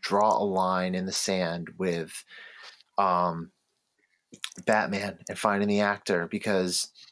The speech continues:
they have, each actor has their own standard and practices of doing method acting. You know, Leo DiCaprio is a perfect example.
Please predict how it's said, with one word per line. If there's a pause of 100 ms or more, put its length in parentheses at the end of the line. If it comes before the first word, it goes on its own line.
(200)
they
have, (240)
each
actor
has
their
own (1000)
standard
and
practices
of
doing
method
acting.
You
know,
Leo
DiCaprio
is
a
perfect
example.